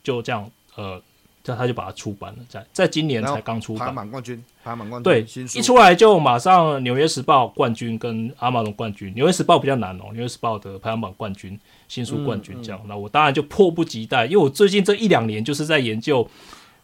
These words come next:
Speaker 1: 人体的使用方式嘛，对不对？
Speaker 2: 对。
Speaker 1: 所以看到他的书，我就马上买来，然后就把它看完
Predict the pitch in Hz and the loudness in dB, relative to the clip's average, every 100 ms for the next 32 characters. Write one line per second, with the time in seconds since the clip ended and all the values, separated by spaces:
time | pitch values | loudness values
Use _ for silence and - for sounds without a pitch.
0 | - - _ _ 135 151 196 190 139 135 | -20 -20 _ _ 2 6 6 4 2 0
1 | - 120 135 180 139 139 143 156 151 107 | 0 -2 2 2 4 2 2 -2 -2 -2
2 | 113 123 131 110 185 202 233 226 208 202 | -2 0 2 2 2 2 4 4 4 4
3 | 185 208 196 160 202 139 135 185 143 117 | 2 0 2 2 2 2 2 2 2 2
4 | 110 113 127 147 101 107 - 117 101 95 | 0 -2 -4 -4 -8 -8 -6 -6 -6 -14